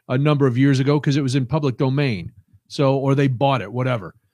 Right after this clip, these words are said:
Janice is having an old fashioned. Uh, Sally's having a Negroni.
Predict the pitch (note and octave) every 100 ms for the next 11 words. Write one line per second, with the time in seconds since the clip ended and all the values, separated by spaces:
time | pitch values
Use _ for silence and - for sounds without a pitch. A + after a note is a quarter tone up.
0 | _ - - - _ _ _ _ _ _
1 | _ - F3 G#3+ G3+ F3+ F#3 F#3 E3+ F3
2 | D3 - E3+ C3 C#3+ E3 E3+ _ _ -
3 | B2 B2+ G#3 G#3 G3 E3 F3+ D#3 D3 C#3
4 | A#2+ C#3+ D#3+ C3 F3